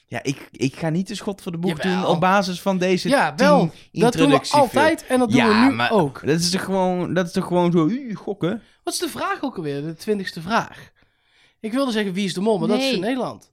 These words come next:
Speaker 3: Eh, wie,
Speaker 2: Hoe heet
Speaker 3: wat
Speaker 2: de
Speaker 3: is,
Speaker 2: mol?
Speaker 3: hoe
Speaker 1: Hoe
Speaker 3: heet
Speaker 1: heet
Speaker 3: de
Speaker 1: de
Speaker 3: mol?
Speaker 1: mol?
Speaker 3: Ja.
Speaker 1: Dus
Speaker 2: Nou,
Speaker 1: we
Speaker 2: Elger.
Speaker 1: even, ze-, wacht, maar dat is goed. Een stukje verschillen voor Nederlanders. Eh, eh, een opdracht is een proef. Een executie doen ze ook niet in België. Dat is een eliminatie.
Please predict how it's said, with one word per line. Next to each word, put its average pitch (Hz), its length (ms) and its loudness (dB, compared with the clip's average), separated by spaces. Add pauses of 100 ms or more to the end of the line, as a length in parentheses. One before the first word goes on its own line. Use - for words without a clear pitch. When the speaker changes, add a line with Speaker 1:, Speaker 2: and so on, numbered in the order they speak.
Speaker 3:
Eh, 220 240 -2
wie, 214 100 -4
Speaker 2:
Hoe 208 140 2
heet 220 140 4
Speaker 3:
wat 269 120 4
Speaker 2:
de 262 60 -2
Speaker 3:
is, 240 60 2
Speaker 2:
mol? 294 240 6
Speaker 3:
hoe 269 160 6
Speaker 1:
Hoe 147 140 6
Speaker 3:
heet 156 80 4
Speaker 1:
heet 180 160 0
Speaker 3:
de - 60 4
Speaker 1:
de 208 60 6
Speaker 3:
mol? 208 160 4
Speaker 1:
mol? 156 200 -8 (140)
Speaker 3:
Ja. - 120 -10 (200)
Speaker 1:
Dus 254 140 4
Speaker 2:
Nou, 190 60 2
Speaker 1:
we 190 140 2
Speaker 2:
Elger. 220 200 4
Speaker 1:
even, - 200 -2
ze-, 208 280 -2
wacht, 240 300 0
maar 196 160 -4
dat 208 100 -4
is - 60 -10
goed. 226 220 -8
Een - 60 -6
stukje - 500 -8
verschillen 190 420 -2
voor 165 140 -6
Nederlanders. 156 880 -4
Eh, 127 280 -4 (100)
eh, 120 180 -4 (260)
een 139 100 -2
opdracht 165 420 0
is 131 40 -10
een 127 120 -4
proef. - 380 -2 (760)
Een 127 160 -4
executie 180 720 -2
doen 160 200 -2
ze 143 100 0
ook 170 160 2
niet 185 180 -6
in 139 120 -4
België. 120 400 -2
Dat 110 80 -4
is 110 60 -10
een 120 120 -12
eliminatie. 143 1040 0